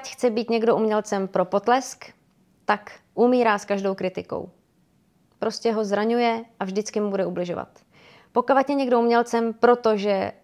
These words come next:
mu nic jiného nezbývá, než se vyjadřovat tím způsobem, který mu byl, eh, někde od Pána Boha dán, tak ho ta kritika tak nezraňuje. Neumím si představit, že by Picasso nebo jiní umělci tohodle typu řešili, že se na jeho hranatý obrázky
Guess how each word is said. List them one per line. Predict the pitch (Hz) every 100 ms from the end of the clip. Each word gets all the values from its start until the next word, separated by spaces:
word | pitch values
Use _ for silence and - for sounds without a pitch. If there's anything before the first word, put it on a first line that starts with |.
| _ - -
mu | 214 220 220
nic | 220 247 254
jiného | 254 247
nezbývá, | 233 214 208 226 196 185 196
než | 208 208 -
se | - 208
vyjadřovat | 196 262 269 220 214 220
tím | 226
způsobem, | 220 - 220 226 208
který | 202 202
mu | 202
byl, | 196 202 196 -
eh, | 196 190
někde | 190 208 165
od | 202
Pána | 202 208
Boha | 196 196 202 196 -
dán, | 175 175 151 170 226 294 _ _ - - _
tak | 196 196 -
ho | 226
ta | 233
kritika | 233 233 240 233
tak | 226
nezraňuje. | 214 202 220 240 185 - -
Neumím | 202 185 220
si | 214
představit, | 226 220 208 208 208 233 -
že | 196 208
by | 208
Picasso | 220 214 208 - 214
nebo | 214 208
jiní | 208 214
umělci | 180 202 202 214
tohodle | 208 214 220
typu | 208 196 185 208
řešili, | 208 - 208 196 196
že | 202 202 -
se | - 208 208
na | 208 196
jeho | 202 214
hranatý | 208 202 208 202
obrázky | 185 190 190 - 220